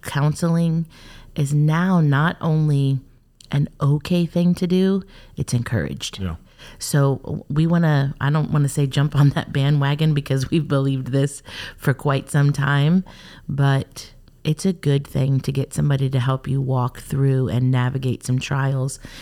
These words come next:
Speaker 1: if you find that you cannot do that as a couple yourself.
Speaker 2: Yeah. So,
Speaker 1: So
Speaker 2: go
Speaker 1: back
Speaker 2: ahead.
Speaker 1: to, back to Gloria's question. Gloria's question, she said to me, "I want you to make a list." And as soon as she said that, I didn't even,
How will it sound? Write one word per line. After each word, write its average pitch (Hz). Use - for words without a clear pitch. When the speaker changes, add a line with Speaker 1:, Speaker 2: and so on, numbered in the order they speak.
Speaker 1:
if 135
you 139
find 123
that -
you 123
cannot 123
do 123
that 117
as 117
a 117
couple -
yourself. -
Speaker 2:
Yeah. 90
So, 147
Speaker 1:
So 180
Speaker 2:
go 175
Speaker 1:
back 131
Speaker 2:
ahead. -
Speaker 1:
to, -
back 185
to 220
Gloria's 190
question. 131
Gloria's 185
question, 160
she 160
said 160
to 165
me, 147
"I 147
want 170
you 202
to 151
make 139
a 240
list." 160
And 165
as 156
soon 226
as 233
she 226
said 180
that, 147
I 151
didn't 185
even, 165